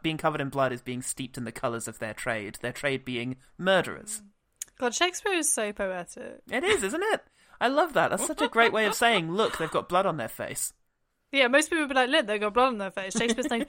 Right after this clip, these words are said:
Speaker 1: <laughs>
Speaker 2: "Steeped in the colour of their trade."
Speaker 1: That's so good. Um, okay, this line, I never noticed it before, and it's really good.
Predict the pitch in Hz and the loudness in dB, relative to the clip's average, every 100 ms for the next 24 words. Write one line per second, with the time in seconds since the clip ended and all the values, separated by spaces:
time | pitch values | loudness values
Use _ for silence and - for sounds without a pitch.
0 | - - - - 330 285 - 208 214 214 | -8 -14 -10 -2 2 2 0 -6 -4 -4
1 | - 311 254 208 185 196 202 - 247 202 | 2 2 2 -2 -6 -6 -6 -6 -6 -6
2 | 175 170 - 165 - - 175 151 151 135 | -8 -12 -8 -8 -8 -6 -4 -4 -4 -6
3 | - _ _ _ _ _ - 175 190 190 | -8 _ _ _ _ _ 4 6 6 4
4 | 185 _ - 247 240 151 - _ - 247 | -4 _ -4 -2 0 -4 -6 _ -10 -2
5 | - 202 143 - 180 220 214 202 190 - | -2 0 -2 -2 -2 0 0 0 0 -4
6 | - - - - - 170 185 214 180 156 | -10 -8 -6 -6 -10 -12 -6 -4 -4 -4
7 | 165 120 | -4 -4